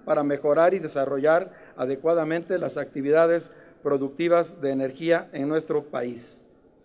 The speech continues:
Por eso es que es diferente este planteamiento al de Telecom. Son sectores totalmente distintos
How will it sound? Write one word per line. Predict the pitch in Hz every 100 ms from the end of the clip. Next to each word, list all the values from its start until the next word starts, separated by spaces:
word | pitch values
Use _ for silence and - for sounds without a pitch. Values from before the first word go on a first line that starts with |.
| _ -
Por | 185
eso | 226 226
es | 233 226
que | 220
es | 226
diferente | 214 190 190 208 220 214 214 214 - -
este | - 196 202
planteamiento | - 160 151 160 165 185 185 190 190 - - -
al | 147
de | 143 147
Telecom. | - 170 160 156 135 113 - -
Son | - 170 185
sectores | 170 156 180 185 190 - - - -
totalmente | 170 170 202 202 208 214 180
distintos | 151 143 - 202 190 196 190 -